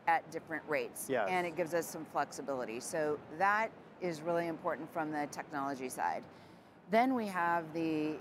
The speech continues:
Speaker 1: uh, everybody in the world wants to adopt A I, and it's so easy, it's accessible to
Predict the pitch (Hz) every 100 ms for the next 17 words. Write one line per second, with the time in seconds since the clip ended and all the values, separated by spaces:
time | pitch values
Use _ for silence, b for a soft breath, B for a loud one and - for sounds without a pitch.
0 | - - 156 156 151 190 180 180 170 170
1 | 165 165 165 165 156 160 156 - 170 160
2 | 160 151 151 147 - 165 160 180 180 180
3 | 170 170 165 175 165 160 156 - 180 165
4 | 156 156 - 202 214 208 175 196 180 185
5 | 175 - 175 175 190 175 170 165 - 170
6 | 160 156 156